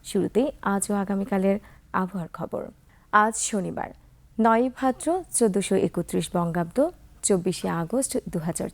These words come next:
চব্বিশ। আজকে সূর্যাস্ত সন্ধ্যা ছয়টা তেইশ মিনিটে এবং আগামীকাল সূর্যোদয় সকাল পাঁচটা সাঁইত্রিশ মিনিটে। আবহাওয়া অফিসের পূর্বাভাস অনুযায়ী বলা হয়েছে, রংপুর, ময়মনসিংহ,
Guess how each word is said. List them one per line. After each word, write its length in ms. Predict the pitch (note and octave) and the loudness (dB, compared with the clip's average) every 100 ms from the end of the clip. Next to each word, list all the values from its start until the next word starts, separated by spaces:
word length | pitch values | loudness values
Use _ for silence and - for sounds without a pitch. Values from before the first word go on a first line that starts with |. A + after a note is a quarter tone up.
| - | -8
চব্বিশ। 340 | - - - - - - - - - A3 | -10 -10 -12 -12 -18 -20 -20 -20 0 2
আজকে 200 | A3 - C#4+ | 2 -2 -4
সূর্যাস্ত 400 | C#4 A#3+ C#4+ - F#4 - | -4 -2 -4 -2 -4 -2
সন্ধ্যা 260 | C#4 B3+ C4 | -2 -2 -4
ছয়টা 300 | - A#3+ A3+ G#3+ | -4 -4 -2 -4
তেইশ 220 | G3+ F#3+ - | -2 -4 -4
মিনিটে 280 | F#3+ A3 D#4 D#4+ | -4 -2 0 0
এবং 120 | G3+ G3+ - | 0 -2 -4
আগামীকাল 380 | E3+ E3+ E3+ E3 D#3+ - | -4 -4 -4 -6 -6 -6
সূর্যোদয় 460 | G#3+ B3 A#3+ C4+ - | -6 -4 -2 -2 -4
সকাল 240 | G3 F3+ E3+ | -6 -4 -4
পাঁচটা 360 | E3 E3 - E3+ G#3+ - - - - | -6 -6 -4 -4 -4 -10 -20 -18 -2
সাঁইত্রিশ 380 | A3+ G3+ - - - | 0 0 -4 -6 -8
মিনিটে। 280 | - - - - - | -8 -8 -10 0 4
আবহাওয়া 280 | A3 C4+ C4+ | 4 4 -4
অফিসের 340 | C4 C#4+ - F#4 | -2 -2 0 2
পূর্বাভাস 420 | D4 B3 A#3+ B3+ B3 A#3+ | 2 0 0 -2 -2 -2
অনুযায়ী 340 | B3 B3 F#3+ F3 | 0 2 2 2
বলা 160 | E3 E3+ | 0 0
হয়েছে, 300 | E3+ F3 - D#4 G#3+ F3+ | -2 -2 0 -2 0 -2
রংপুর, 440 | E3 D#3 - A#3+ E4 - - - | -2 -4 -2 -2 -2 -8 -10 0
ময়মনসিংহ, 560 | G#3 G#3+ A#3 A#3+ C4 A#3+ | 4 4 2 2 -2 -2